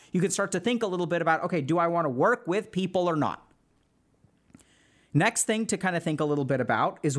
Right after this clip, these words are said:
what is the boss like? Is the boss hands-on?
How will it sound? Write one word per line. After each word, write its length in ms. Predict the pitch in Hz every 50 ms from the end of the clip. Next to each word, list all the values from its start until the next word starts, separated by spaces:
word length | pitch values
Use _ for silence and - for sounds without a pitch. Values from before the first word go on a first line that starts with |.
| 135 123 - -
what 260 | 170 143 135 170 190
is 140 | 208 196 175
the 100 | - 185
boss 380 | 147 151 147 117 95 - - -
like? 320 | - - - - - - - - _ _ _ _ _ _ _ _ _ - - _ _ _ _ _ _ _ _ _ _ _ - - - _ _ - - _ _ _ _ _ _ _ _ _ _
Is 160 | - 156 143 127
the 60 | 139
boss 320 | 123 131 131 135 131 -
hands-on? 680 | - 135 123 131 135 139 127 131 117 131 165 214 285